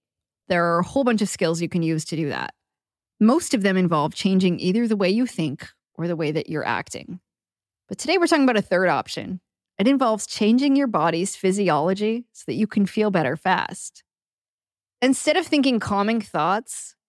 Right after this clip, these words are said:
you're going to take immediate action to calm your brain and your body with some simple science-backed strategies for shifting emotions.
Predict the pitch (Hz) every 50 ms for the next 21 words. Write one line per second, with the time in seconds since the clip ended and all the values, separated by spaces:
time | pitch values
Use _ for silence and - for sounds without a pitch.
0 | _ - 190 202 254 269 277 262 - 214 - 269 233 233 202 202 196 208 233 285
1 | 269 233 202 180 175 180 - - - 196 196 185 - - 190 208 247 285 285 214
2 | 202 190 180 185 185 185 180 - - 180 175 190 196 202 190 185 165 165 160 165
3 | 180 202 214 208 - 233 220 208 - - 285 294 - 294 262 254 254 - - -
4 | - 214 226 269 294 285 254 - - - 180 180 185 - - - - - 185 170
5 | 156 156 156 151 - 147 156 170 - - 170 175 - 175 165 - - 165 170 160
6 | 160 156 147 156 - 95 117 104 104 202 - - -